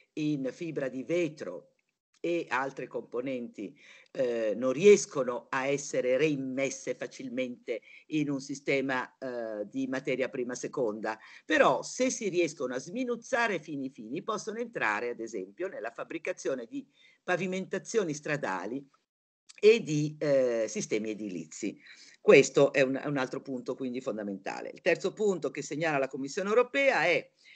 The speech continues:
ridurre l'uso di ciò che è difficile riciclare. E qui si, ci, ci connettiamo a prima. Se si riuscisse a trovare una nuova lega per far sì che, eh, le pale eoliche, per esempio, non possa, non, non impieghino più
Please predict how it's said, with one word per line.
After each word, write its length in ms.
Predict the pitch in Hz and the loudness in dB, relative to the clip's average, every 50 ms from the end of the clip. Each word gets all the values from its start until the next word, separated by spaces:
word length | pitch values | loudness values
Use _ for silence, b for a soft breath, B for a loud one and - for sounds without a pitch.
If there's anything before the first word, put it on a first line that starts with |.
| B - | B -8
ridurre 540 | 175 190 214 202 - 277 294 277 202 196 190 | -6 -6 -4 -4 -4 -2 -2 0 0 0 0
l'uso 320 | 202 247 277 269 220 262 | 0 -2 -4 -4 -4 -4
di 160 | 214 196 190 | -6 -6 -8
ciò 220 | - - 233 240 254 | -6 -2 -2 -2 -2
che 120 | 247 233 | -2 -4
è 100 | 214 214 | -4 -4
difficile 500 | 151 - - - 151 147 - 247 220 226 | -4 -8 -12 -12 -14 -12 -6 -4 -4 -2
riciclare. 640 | - 107 101 - - - 139 120 110 87 80 80 - _ _ _ _ | -4 -4 -8 -16 -14 -10 -8 -8 -8 -8 -10 -12 -16 _ _ _ _
E 120 | - 123 | -16 -16
qui 200 | - 101 95 90 | -14 -16 -16 -16
si, 200 | - - - 165 - - | -16 -14 -14 -14 -14 -14
ci, 140 | - - 156 | -14 -14 -14
ci 220 | 151 - - 175 | -12 -12 -10 -6
connettiamo 560 | 156 180 143 127 139 139 - 147 120 117 127 | -2 0 0 0 0 -2 0 0 0 0 0
a 40 | 123 | -2
prima. 400 | - - 110 104 104 104 107 101 104 B B B B B B B B | -4 -4 -4 -2 -4 -4 -6 -8 -10 B B B B B B B B
Se 440 | - - - - 240 254 240 - - | -14 2 8 10 10 10 8 6 -2
si 180 | - - 202 | -8 -6 -6
riuscisse 420 | 185 185 175 156 - 220 208 - 208 | -4 -4 -6 -6 -8 -10 -6 -6 -6
a 40 | 180 | -4
trovare 540 | - 185 180 170 170 151 147 131 131 131 | -2 -2 0 0 2 2 2 2 0 -2
una 180 | 131 135 135 135 | -4 -4 -6 -6
nuova 380 | 143 147 175 196 208 185 185 180 | -4 0 0 2 2 2 0 0
lega 480 | 175 196 190 175 143 - - - - _ _ _ _ _ _ _ _ _ _ | 0 2 0 0 -2 -4 -10 -12 -14 _ _ _ _ _ _ _ _ _ _
per 180 | - 180 160 147 | -6 -6 -6 -4
far 200 | 151 160 139 139 | -6 -8 -8 -8
sì 260 | - - - 220 202 | -10 -12 -12 -14 -10
che, 420 | - 175 170 175 160 - - - _ | -8 -4 -4 -2 -2 -4 -6 -12 _
eh, 580 | - 120 117 113 113 110 104 107 107 - - - | -12 -8 -8 -6 -6 -8 -8 -10 -12 -14 -18 -16
le 160 | - - 113 | -14 -12 -12
pale 440 | 113 - 147 135 147 156 156 156 151 | -10 -6 -2 -2 -2 0 -2 -2 -2
eoliche, 440 | 147 160 160 147 127 110 - 104 98 | -2 -2 -2 -2 -4 -6 -8 -12 -14
per 140 | - 117 110 | -12 -12 -12
esempio, 560 | 117 117 147 139 131 127 117 - - 104 95 | -10 -8 -8 -6 -8 -8 -10 -10 -8 -8 -8
non 200 | 85 131 127 131 | -8 -8 -10 -8
possa, 400 | - 151 156 160 - - 156 - - | -6 -6 -6 -6 -6 -8 -8 -8 -8
non, 360 | 170 156 160 175 170 151 135 - | -6 -4 -4 -4 -4 -6 -8 -8
non 200 | 185 175 165 165 | -6 -6 -4 -4
impieghino 500 | 165 165 151 196 220 202 185 190 180 170 | -6 -8 -8 -8 -8 -8 -8 -10 -10 -10
più 360 | 156 - 208 220 208 156 - | -10 -8 -4 -4 -4 -4 -4